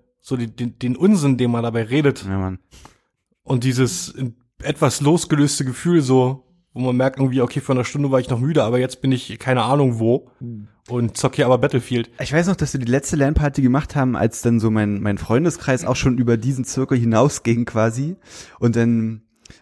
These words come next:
Speaker 2: während dieser Woche, in der wir uns eingeschlossen haben, Besuch vorbeikam. Also einfach Leute vorbeikamen, die so meinten so, „Ey, wenn ihr da chillt zu siebt oder was, dann komm ich halt mal vorbei an einem Abend“, so, ne?
Speaker 3: Schön.
Speaker 2: Und immer dieser doch ein bisschen awkwarde Moment, wenn in, in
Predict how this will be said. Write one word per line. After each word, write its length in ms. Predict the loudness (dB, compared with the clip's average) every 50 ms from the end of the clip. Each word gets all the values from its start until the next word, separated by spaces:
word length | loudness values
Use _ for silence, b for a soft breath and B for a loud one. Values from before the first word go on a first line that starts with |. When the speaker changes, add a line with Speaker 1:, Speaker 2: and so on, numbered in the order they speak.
| b -14 -4
Speaker 2:
während 340 | 2 2 4 4 4 2 2
dieser 180 | 2 2 2
Woche, 140 | 2 2 2
in 60 | 4 4
der 100 | 4 4
wir 60 | 2
uns 100 | 0 -2
eingeschlossen 460 | -2 -2 -4 -2 -2 -4 -2 0 0
haben, 280 | 0 0 0 -2 -6 -8 _ -14 -10 -6 -2
Besuch 240 | -2 0 0 0 0
vorbeikam. 500 | 0 0 2 2 0 0 -2 -4 -4 -2
Also 140 | -2 -2 0
einfach 220 | 0 -2 -2 0 0
Leute 180 | 0 0 0 -2
vorbeikamen, 440 | -2 2 2 2 2 0 -2 0 0
die 60 | 0
so 80 | 2 2
meinten 180 | 0 0 0
so, 100 | 0 -2
„Ey, 200 | 0 0 0 2
wenn 100 | 2 2
ihr 80 | 2 2
da 160 | 2 0 -2
chillt 300 | -2 -2 -2 -2 -2 -4
zu 240 | -4 -4 -4 -2 -2 -2
siebt 300 | -2 -2 -2 -2 -2 0
oder 180 | 0 0 0
was, 140 | 0 -2 -4
dann 120 | -6 -4 0
komm 120 | 2 2
ich 60 | 2
halt 100 | 2 0
mal 80 | -2 -4
vorbei 320 | -4 -2 2 2 4 4
an 120 | 2 0 -2
einem 200 | -2 -4 -4 -4
Abend“, 220 | -6 -6 -6 -6 -6
so, 120 | -6 -6
ne? 220 | -4 -4 -4 -6 B B B B
Speaker 3:
Schön. 240 | -8 -8 -8 -8 -10 -4 -4
Speaker 2:
Und 120 | -2 0 2
immer 160 | 2 2 4
dieser 480 | 4 4 4 6 6 4 4 2 -4 b b b b b b b b b b b b b _
doch 180 | -6 -6 -4 -2
ein 60 | -4
bisschen 220 | -4 -2 -2 -2 2
awkwarde 420 | 2 2 2 4 2 2 4 4
Moment, 400 | 4 4 4 4 2 2 0 0 0
wenn 300 | 0 2 0 0 -2 -4
in, 280 | -8 -6 -4 -4 -4
in 280 | -4 -4 -6 -8 -10